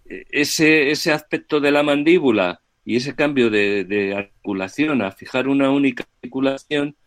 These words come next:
pues conlleva toda una reestructuración del propio cráneo y nos permite, eh,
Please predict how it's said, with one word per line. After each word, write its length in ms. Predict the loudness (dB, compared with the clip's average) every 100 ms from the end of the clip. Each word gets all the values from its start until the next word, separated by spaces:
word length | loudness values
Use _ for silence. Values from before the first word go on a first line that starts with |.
| _ -20 _ _ -4
pues 180 | -4
conlleva 480 | -4 -2 0 0 -2
toda 240 | 0 0 2
una 200 | 2 0
reestructuración 1080 | -4 -6 -8 -6 -4 -2 -2 0 0 -2 -8 _
del 320 | -8 -2 -2 -2
propio 440 | -4 -2 -2 -2
cráneo 580 | 0 0 0 0 -4 -8 _ -20 _ _ _
y 160 | -2 0
nos 160 | 0
permite, 840 | -2 -4 0 0 0 4 4 2 -2 _ _
eh, 360 | -4 -2 -2